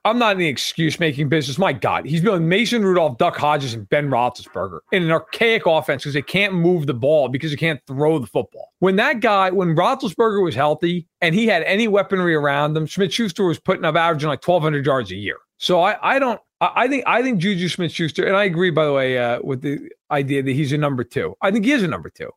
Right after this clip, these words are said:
But if Kelce's your number one weapon, and then you have Smith-Schuster, and then you have Hardman, and then you have M V S, that's, listen, it's not Tyreek Hill.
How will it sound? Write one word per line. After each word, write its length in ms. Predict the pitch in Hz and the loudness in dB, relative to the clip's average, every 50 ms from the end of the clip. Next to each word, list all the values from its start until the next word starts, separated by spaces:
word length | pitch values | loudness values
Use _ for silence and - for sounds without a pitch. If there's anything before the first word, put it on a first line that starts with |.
| _ | _
But 120 | - 247 247 | 0 0 0
if 100 | 170 - | 0 0
Kelce's 440 | - 233 269 285 - - 233 170 170 | 0 2 2 2 2 0 0 0 0
your 100 | 196 190 | 0 2
number 260 | 196 190 175 180 170 | 2 2 2 2 2
one 260 | 160 160 151 143 143 | 2 2 0 2 2
weapon, 440 | 151 165 156 - - 147 131 131 135 | 2 2 0 0 -2 -4 -4 -4 -2
and 160 | 143 156 160 | -2 0 2
then 140 | 170 180 185 | 2 2 2
you 100 | 185 170 | 2 2
have 300 | 151 165 160 151 139 120 | 2 2 2 0 -2 -6
Smith-Schuster, 600 | - - 156 160 143 - - 165 147 - - - | -6 -4 -2 -2 -2 -2 -2 -2 -2 -2 -2 -2
and 120 | 139 147 156 | 0 0 0
then 120 | 165 175 | 0 2
you 100 | 175 175 | 2 2
have 140 | 170 156 123 | 2 0 0
Hardman, 460 | - 156 160 151 135 120 113 110 117 | 0 2 2 2 0 -2 -6 -6 -4
and 140 | 151 156 160 | -2 0 0
then 120 | 170 180 | 2 2
you 120 | 190 175 165 | 2 2 2
have 160 | 170 165 156 | 2 2 0
M 160 | 165 160 151 | 0 0 0
V 160 | 165 165 160 | 0 2 2
S, 260 | 147 127 - - - - _ | 0 0 -2 -6 -10 -6 _
that's, 340 | - 190 208 - - - - _ _ | -2 -2 0 -2 -6 -8 -8 _ _
listen, 200 | 160 120 120 - - _ _ | -6 -6 -6 -8 -12 _ _
it's 100 | - - | -10 -4
not 200 | 120 131 156 156 | -2 -2 0 0
Tyreek 280 | 165 165 165 165 160 - | 2 2 2 2 2 0
Hill. 260 | 156 127 87 - - | 0 -2 -2 -4 -6